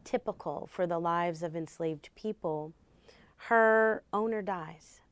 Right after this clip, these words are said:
And he dies, uh, he was not a, a well-liked man by Harriet Tubman or her family. Um, and she had actually, he was kind of so brutal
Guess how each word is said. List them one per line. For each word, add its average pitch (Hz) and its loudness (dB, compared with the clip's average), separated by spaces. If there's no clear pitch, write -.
And 196 -2
he 202 -2
dies, 208 4
uh, 185 0
he 196 -4
was 180 -4
not 196 4
a, 196 0
a 190 2
well-liked 202 2
man 160 -2
by 160 -4
Harriet 170 -2
Tubman 196 -2
or 196 4
her 165 -2
family. 175 -2
Um, 175 0
and 180 -2
she - -2
had 196 0
actually, 208 4
he 185 -2
was 175 -4
kind 202 -8
of - -8
so 214 4
brutal 170 0